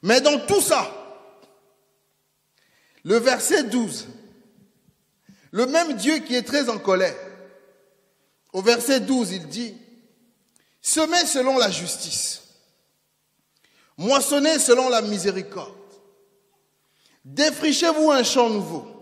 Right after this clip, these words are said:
Il est temps de me chercher, afin que je réponde pour vous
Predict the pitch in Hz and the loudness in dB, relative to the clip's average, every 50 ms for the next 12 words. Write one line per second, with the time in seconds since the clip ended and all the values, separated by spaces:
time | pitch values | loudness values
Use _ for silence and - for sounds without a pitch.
0 | - - - - _ _ _ _ _ _ _ _ _ _ _ _ _ _ _ _ | -20 -20 -20 -20 _ _ _ _ _ _ _ _ _ _ _ _ _ _ _ _
1 | 277 285 302 311 302 294 - 320 302 294 262 240 220 214 202 - - 190 180 - | -2 0 0 0 -2 0 2 2 2 4 2 0 0 0 -2 -2 -2 -2 -4 -4
2 | - - 175 - - - - - - - _ _ _ _ _ _ _ _ _ _ | -6 -6 -8 -10 -14 -18 -20 -20 -20 -20 _ _ _ _ _ _ _ _ _ _
3 | _ _ _ _ _ _ _ _ _ _ _ - - _ 185 202 208 277 262 - | _ _ _ _ _ _ _ _ _ _ _ -20 -8 _ -4 -2 0 0 -2 0
4 | - 254 185 196 190 175 196 190 196 214 226 226 208 175 - - - 175 170 165 | 0 -2 0 0 0 2 0 -2 0 -2 -2 -2 -2 -6 -8 -12 -12 -12 -12 -12
5 | 165 190 214 196 170 - | -10 -12 -12 -12 -14 -20